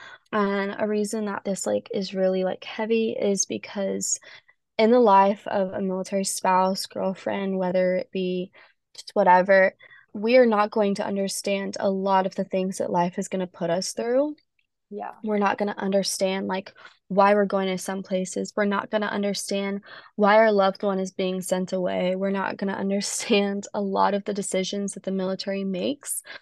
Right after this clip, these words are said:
Speaker 1: Sometimes we have to be okay with not understanding and just place that trust in God's hands and realize that it's for his plan. The second one kinda ties into that. It's Psalms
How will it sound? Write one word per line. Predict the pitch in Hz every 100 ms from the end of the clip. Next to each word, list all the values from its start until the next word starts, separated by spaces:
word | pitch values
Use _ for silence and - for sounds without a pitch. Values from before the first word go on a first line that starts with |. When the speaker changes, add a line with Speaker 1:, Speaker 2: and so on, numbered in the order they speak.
| - -
Speaker 1:
Sometimes | - 202 214 - 226 226 214
we |
have | 202 - 190 -
to | 196
be | 190
okay | 190 - 190 190
with | 190
not | 190 180
understanding | 196 190 185 - 180 185 202 - -
and | 196 190
just | 190 185 - -
place | 196 190 -
that | 185
trust | - 185 180 190
in |
God's | 190 180 180 -
hands | 180 185 185 196 - - - - _
and | - 190
realize | 185 185 185 185 190 185
that | 185 185 -
it's | 180 - - _
for | - 180 180
his | 180 175
plan. | - - 175 175 185 196 - - - _
The | 202
second | 208 190 -
one | 214 208
kinda | - 202 202
ties | - 196 190
into | 190 190 -
that. | 196 202 -
It's | 214 - -
Psalms | 196 190 202 202